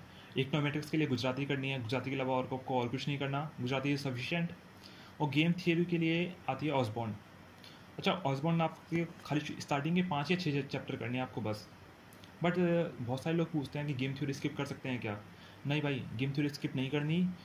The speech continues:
क्यों? क्योंकि दो से तीन questions हर बार आते ही आते हैं game theory में, और आपको खाली अगर फाइव या से-, six chapter करने हैं, पाँच छः chapter करने के बाद आपको पता है कि दो या तीन questions आएंगे ही आएंगे, तो मैं समझता हूँ ना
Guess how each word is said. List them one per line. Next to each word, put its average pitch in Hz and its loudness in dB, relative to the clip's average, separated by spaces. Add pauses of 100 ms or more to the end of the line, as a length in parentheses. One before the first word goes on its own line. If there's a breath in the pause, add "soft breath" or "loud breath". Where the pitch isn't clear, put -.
(140 loud breath)
क्यों? 180 8
क्योंकि 165 4
दो 139 2
से 156 -2
तीन 156 2
questions 156 0
हर 135 0
बार 143 2
आते 131 0
ही 147 0
आते 143 0
हैं 143 -2
game 143 2
theory 143 0
में, 180 0 (420 loud breath)
और 151 4
आपको 156 2
खाली 165 2
अगर 175 4
फाइव 151 -2
या 165 2
से-, 143 -4
six 175 0
chapter 160 0
करने 131 2
हैं, 101 -2 (440 loud breath)
पाँच 147 2
छः 175 4 (500)
chapter 147 -2
करने 143 0
के 139 0
बाद 123 0 (180)
आपको 139 0
पता 147 2
है 156 2
कि 165 2
दो 139 4
या 160 4
तीन 156 0
questions 156 0
आएंगे 147 2
ही 160 2
आएंगे, 120 0 (380 loud breath)
तो 151 0
मैं 170 6
समझता 165 2
हूँ 175 2
ना 165 2